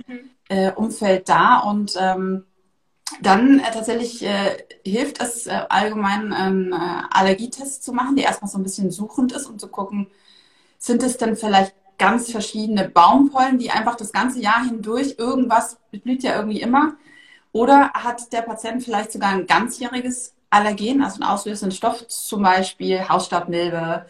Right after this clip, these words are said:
Speaker 1: Mhm.
Speaker 2: Schimmelpilze, die Katze, der
Speaker 1: Ja.
Speaker 2: Hund, das
Speaker 1: Ja.
Speaker 2: Pferd. Ähm, also da, äh, ist, äh, ist alles möglich. Ja, aber es ist g-, ganz spannend. Also Allergologie ist eigentlich eine ganz tolle Fachrichtung.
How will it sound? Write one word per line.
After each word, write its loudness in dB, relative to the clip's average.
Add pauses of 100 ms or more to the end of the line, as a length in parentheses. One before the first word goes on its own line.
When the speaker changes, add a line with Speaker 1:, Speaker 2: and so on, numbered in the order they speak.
(120)
Speaker 1:
Mhm. -14
Speaker 2:
Schimmelpilze, 0 (600)
die -6
Katze, 0 (280)
der 2
Speaker 1:
Ja. -2
Speaker 2:
Hund, 4 (180)
das 2
Speaker 1:
Ja. -14
Speaker 2:
Pferd. 4
Ähm, 2 (680)
also 4
da, 6 (560)
äh, -2
ist, -8
äh, -6
ist -6
alles 2
möglich. -6 (160)
Ja, 2
aber 0
es -4
ist -10
g-, -8
ganz 4
spannend. 2
Also -4
Allergologie -2
ist -6
eigentlich -8
eine -6
ganz -4
tolle -10
Fachrichtung. -6